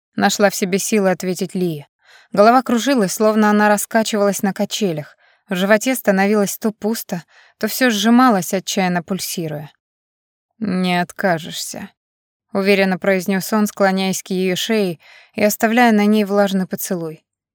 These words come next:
«Ты такая же. Горячая внутри и холодная снаружи». Его губы заскользили по шее, целуя снова и снова,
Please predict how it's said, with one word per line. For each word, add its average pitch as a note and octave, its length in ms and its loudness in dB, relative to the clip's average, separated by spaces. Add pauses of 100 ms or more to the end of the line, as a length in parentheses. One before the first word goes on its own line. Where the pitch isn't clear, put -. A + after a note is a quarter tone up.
(220)
«Ты G#3+ 280 -4
такая E3+ 580 -2
же. - 220 -14 (500)
Горячая G#3 560 4
внутри G3 420 2
и G3 40 0
холодная F#3+ 560 2
снаружи». D#3 640 -6 (540)
Его G3+ 280 2
губы G#3 300 2
заскользили G3+ 600 0
по G3 200 0
шее, G#3 380 0
целуя G#3+ 420 -2
снова A3 400 0
и G#3+ 60 0
снова, F3+ 520 -4